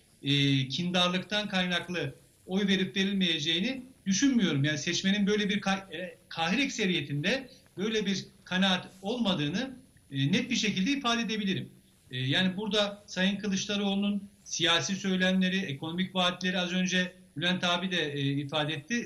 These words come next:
E, hem Cumhur hem Millet İttifakı cenneti vaat ediyor seçmene. O vaatleri nasıl karşılık bulacak? Bunlar tartışılıyor. Yani Kürt olması, Türk olması,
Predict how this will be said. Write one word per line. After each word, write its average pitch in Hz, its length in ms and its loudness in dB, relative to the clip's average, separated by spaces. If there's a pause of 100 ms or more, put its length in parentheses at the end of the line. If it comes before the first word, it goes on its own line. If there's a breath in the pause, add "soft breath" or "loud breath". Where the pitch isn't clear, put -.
(400)
E, 147 40 -4
hem 185 220 6
Cumhur 185 260 6
hem 185 120 6
Millet 185 300 2
İttifakı 185 400 -2
cenneti 175 440 -2
vaat 151 200 0
ediyor 123 220 -4
seçmene. 127 560 -6 (440 loud breath)
O 175 400 -2
vaatleri 185 480 2
nasıl 196 220 -6
karşılık 156 460 -8
bulacak? 180 340 -6
Bunlar 254 300 -4
tartışılıyor. 175 580 -4 (320 loud breath)
Yani 147 220 -4
Kürt 208 240 -4
olması, 196 440 0
Türk 190 260 -4
olması, 196 600 0